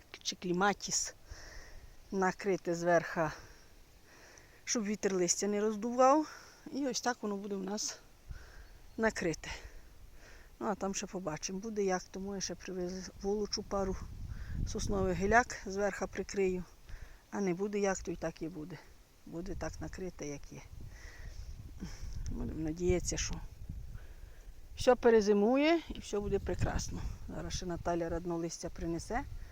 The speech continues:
Це тут накрите, а ще он там виноград накритий. І ще там виноград накритий. Ну, я ще того року накриваю, а на другий рік вже лози накривати не буду, тільки коріння накрию,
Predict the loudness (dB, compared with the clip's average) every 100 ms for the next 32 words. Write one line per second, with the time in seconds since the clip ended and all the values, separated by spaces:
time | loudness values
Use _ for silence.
0 | -10 -10 -8 -8 -6 -8 -6 -8 -8 -8
1 | -6 -2 -2 0 0 2 0 0 2 2
2 | 2 0 -2 -4 -4 0 0 0 -4 -2
3 | 2 2 2 0 2 2 2 2 2 2
4 | 0 -2 -4 -4 -8 -8 -4 4 6 8
5 | 6 4 4 4 4 2 0 2 6 8
6 | 8 6 -4 -18 -18 -18 -18 -20 -20 -16
7 | -2 0 2 2 2 2 2 4 6 6
8 | 6 6 4 2 4 4 4 4 2 0
9 | -2 -2 -4 -2 -2 2 4 4 4 0
10 | -2 -4 -4